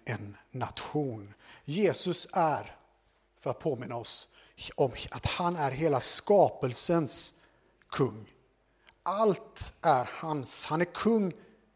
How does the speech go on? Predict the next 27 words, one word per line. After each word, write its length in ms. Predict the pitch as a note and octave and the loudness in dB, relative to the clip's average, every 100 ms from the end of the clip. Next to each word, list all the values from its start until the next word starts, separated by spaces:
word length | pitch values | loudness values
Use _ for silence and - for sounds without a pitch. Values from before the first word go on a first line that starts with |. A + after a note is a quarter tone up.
| _ - | _ -4
men 160 | D3 | -2
inte 180 | D#3 C3 | 0 -2
som 240 | - A#2 | -4 -4
en 80 | A#2 | -6
jordisk 680 | A2+ A#2 A2 A#2 - - - | -6 -8 -8 -4 -4 -6 -10
kung. 240 | - A2 - | -8 -8 -6
Han 140 | C#3 | -4
är 40 | |
mycket 260 | D#3+ D#3+ D3+ | -4 -2 -4
mer 520 | D3 D3+ E3 B2+ A#2+ | -2 -2 0 -2 -2
än 200 | - B2 | -4 -4
en 200 | A#2 G#2+ - _ _ | -4 -10 -16 _ _
kung. 380 | - B2 G#2 F#2+ _ _ _ _ _ _ _ - | -12 -10 -10 -14 _ _ _ _ _ _ _ -4
Han 200 | D#3 E3 | 2 4
är 40 | |
mycket 280 | G3 - F3 | 2 2 -2
mer 340 | F3 F#3 F3 | 2 4 4
än 180 | D#3+ D3 | 2 0
en 180 | C3+ B2+ | 0 -2
superkung. 1000 | - - - F3 - - A#2+ - E3+ C3 - - | -2 2 4 2 -2 -10 -6 0 0 -2 -8 -20
Han 400 | - - D#3 D3 | -20 -4 -2 0
är 80 | |
alla 400 | - F#3 C#3 B2 | 0 0 0 -2
kungars 580 | - - F3 B2 A2 - | -6 -6 -6 -6 -4 -4
föredöme 760 | - D3 A#2+ G#2 G2+ F#2+ G2+ G#2 - _ - - _ | -2 -2 -2 -4 -10 -12 -14 -14 -18 _ -20 -20 _
med 200 | B2 G2+ | -14 -12
total 560 | A#2+ - C#3+ B2+ B2 | -12 -4 0 0 -2